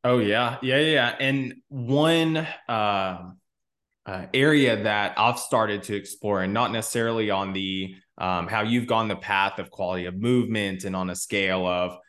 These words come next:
you know, pain-free and so forth, I've ventured, uh, more on just intensity, like how intense the training session was. So cadets every single day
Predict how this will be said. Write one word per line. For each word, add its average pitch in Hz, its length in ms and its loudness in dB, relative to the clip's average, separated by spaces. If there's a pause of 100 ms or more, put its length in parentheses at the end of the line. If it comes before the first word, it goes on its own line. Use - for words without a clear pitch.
(180)
you 92 80 -8
know, 85 120 -8
pain-free 110 580 -2
and 87 100 -6
so 113 240 2
forth, 98 500 0 (320)
I've 120 320 2
ventured, 113 760 -2 (280)
uh, 95 360 -2
more 131 580 0
on 104 800 -4 (160)
just 101 420 -2
intensity, 107 680 -2
like 107 240 -6
how 101 240 0
intense 98 420 -6
the 104 80 -4
training 98 300 -2
session 92 340 -4
was. 92 380 0
So 90 140 -4
cadets 95 420 -2
every 98 200 -4
single 95 340 -6
day 98 460 0